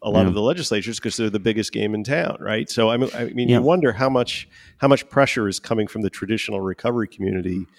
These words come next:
Speaker 1: you know, flowing into Washington and saying, you know, "This isn't real recovery. You know, if you're on medication, you're not really sober," you know, all of which I think is total horseshit. But,
Speaker 2: Yeah.
Speaker 1: uh, but
Speaker 2: I hope
Speaker 1: apparently,
Speaker 2: that's lessening.
Speaker 1: you know,
Speaker 2: I
Speaker 1: you
Speaker 2: hope
Speaker 1: hope
Speaker 2: there's
Speaker 1: so,
Speaker 2: less
Speaker 1: right?
Speaker 2: of that.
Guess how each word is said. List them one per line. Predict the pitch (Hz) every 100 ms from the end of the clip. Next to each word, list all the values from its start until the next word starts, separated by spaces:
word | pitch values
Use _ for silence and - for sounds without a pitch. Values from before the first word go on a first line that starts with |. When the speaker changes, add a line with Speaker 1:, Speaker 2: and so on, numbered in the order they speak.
| - - _ _
Speaker 1:
you | 104
know, | 95
flowing | 90 117 107 104
into | 98 95
Washington | 104 139 131 120 - 95 95
and | 92
saying, | - 101 95
you | 107
know, | 101 92 - - _
"This | 123 127
isn't | 110 107
real | 95 101
recovery. | 98 107 - 127 113 117 110
You | 107 101
know, | 101
if | 98
you're | 101
on | 107 107
medication, | 104 95 110 113 - 101
you're | 98
not | 101 98
really | 104 104 98
sober," | - 147 135 127 113
you | 110
know, | 98
all | - 123 127
of | 107
which | 104
I | 110
think | 113 110
is | 98 -
total | 101 98 92
horseshit. | 143 139 - 98 - -
But, | 104 92 _
Speaker 2:
Yeah. | 107 101 92
Speaker 1:
uh, | 101 104 98 87
but | 117
Speaker 2:
I | 110
hope | -
Speaker 1:
apparently, | - 135 170 113
Speaker 2:
that's | 98 - - _ _ _ _
lessening. | 98 101 95 104 92 90
Speaker 1:
you | 87 - _ _ _ _
know, | - - _ _
Speaker 2:
I | 107
Speaker 1:
you | 107
Speaker 2:
hope |
Speaker 1:
hope | 151
Speaker 2:
there's | 107 92
Speaker 1:
so, | 92
Speaker 2:
less | 95 95 -
Speaker 1:
right? | 80
Speaker 2:
of |
that. | 73 71